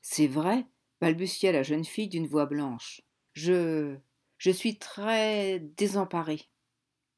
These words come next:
Il y eut un long silence, et elle crut une seconde que son interlocuteur avait raccroché. « Écoutez, » fit soudain l'inconnu comme s'il prenait une résolution douloureuse.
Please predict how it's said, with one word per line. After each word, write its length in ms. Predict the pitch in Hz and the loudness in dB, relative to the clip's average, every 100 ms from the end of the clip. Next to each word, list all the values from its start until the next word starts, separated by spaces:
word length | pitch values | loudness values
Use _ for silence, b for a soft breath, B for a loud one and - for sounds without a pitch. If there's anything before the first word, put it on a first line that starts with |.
| _ _ _ _ _ | _ _ _ _ _
Il 100 | 180 | -2
y 160 | 196 208 | 2 4
eut 80 | 262 | 6
un 140 | 190 | 4
long 140 | 208 | 2
silence, 640 | 226 - 160 175 240 - - _ _ _ | -2 -4 -4 -2 -2 -4 -12 _ _ _
et 80 | 156 | 4
elle 180 | 190 226 | 4 4
crut 220 | - 285 | 2 4
une 100 | 202 | 4
seconde 480 | - 196 185 226 254 | 2 2 2 2 2
que 80 | 185 | -2
son 180 | - | -2
interlocuteur 800 | 170 175 175 170 170 170 185 180 | -2 0 0 0 -2 -4 -2 0
avait 180 | 160 156 | 0 0
raccroché. « 640 | 147 143 - 147 - 139 - _ _ _ _ _ _ _ _ _ _ _ - | -2 -4 -6 -8 -8 -10 -12 _ _ _ _ _ _ _ _ _ _ _ -4
Écoutez, » 520 | 196 247 196 156 - _ _ | 0 2 2 0 -4 _ _
fit 140 | - 190 | -6 -4
soudain 320 | 208 190 190 | -2 0 2
l'inconnu 560 | 180 175 180 185 220 | 0 2 2 2 0
comme 180 | 233 175 | 0 -2
s'il 220 | - 180 | 0 -4
prenait 340 | - 175 185 196 | -4 -4 0 0
une 120 | 151 | 0
résolution 680 | 139 175 170 165 160 180 175 | 0 0 0 -2 -4 -4 -4
douloureuse. 720 | 160 156 143 139 131 127 | -2 -2 -2 -4 -6 -10